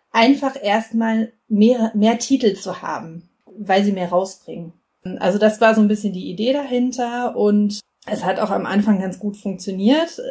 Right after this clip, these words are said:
aber <laughs> ich habe mich auch oft geärgert, wenn ich manche Titel dann einfach nicht bekommen habe.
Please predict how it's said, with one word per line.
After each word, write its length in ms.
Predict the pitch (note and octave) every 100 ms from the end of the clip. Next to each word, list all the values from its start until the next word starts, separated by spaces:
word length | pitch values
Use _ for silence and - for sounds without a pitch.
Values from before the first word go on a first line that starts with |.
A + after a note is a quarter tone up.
| - -
aber 140 | A#3+
<laughs> 100 | C#4
ich 140 | - -
habe 100 | -
mich 160 | A3+
auch 160 | A3 G#3+
oft 260 | B3 C4 -
geärgert, 520 | - F#3 G#3+ A#3+ A3
wenn 100 | B3
ich 120 | B3+ C4+
manche 380 | A#3+ B3+ A#3
Titel 280 | - A3+ A3
dann 180 | G3 G3
einfach 320 | G3 G3 F3+
nicht 180 | F#3 -
bekommen 460 | F3 - D#3+ D#3+ E3+
habe. 320 | E3+ E3